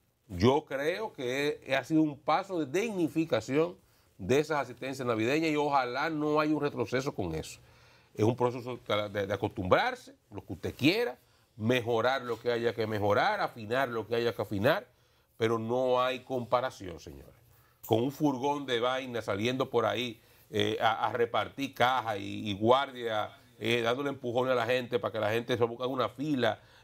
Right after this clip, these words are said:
y, y, y camioncitos recogiendo, eh, co-, eh, cosas de esas para llevársela un regidor a un, a un pueblo y, y sesenta motores le entran arriba y le arrancan la caja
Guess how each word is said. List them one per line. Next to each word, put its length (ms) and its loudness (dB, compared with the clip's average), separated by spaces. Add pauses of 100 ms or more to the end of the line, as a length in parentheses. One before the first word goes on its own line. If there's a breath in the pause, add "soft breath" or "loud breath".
y, 360 4
y, 540 0
y 60 0
camioncitos 720 0
recogiendo, 720 0
eh, 80 -2
co-, 200 -2
eh, 120 -4
cosas 360 0
de 100 -2
esas 180 -2
para 120 -4
llevársela 640 0 (280 soft breath)
un 340 2
regidor 560 2
a 80 2
un, 320 -6
a 80 2
un 140 0
pueblo 600 0
y, 220 -2 (200 loud breath)
y 100 0
sesenta 580 2
motores 500 0
le 60 2
entran 280 0
arriba 420 0
y 40 0
le 100 2
arrancan 520 -2
la 140 -4
caja 380 0